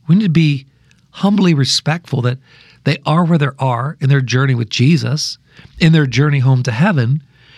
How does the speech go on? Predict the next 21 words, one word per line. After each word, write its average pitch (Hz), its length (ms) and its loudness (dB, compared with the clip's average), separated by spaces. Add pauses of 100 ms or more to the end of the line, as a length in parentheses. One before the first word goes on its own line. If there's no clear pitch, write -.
(180)
and 160 140 4
we 175 120 4
pray 202 340 -2
for - 140 -4
them 139 240 0
that 135 140 0
there 160 160 2
will 180 160 2
be 160 200 2
an 139 180 0 (160)
unveiling 165 880 2 (400)
of 156 160 0
the 165 240 0
eyes 156 320 0
of 170 60 -2
their 170 140 0
hearts 131 480 -4 (480)
to 165 120 4
this 156 300 0 (440)
biblical 196 540 0
truth - 640 -2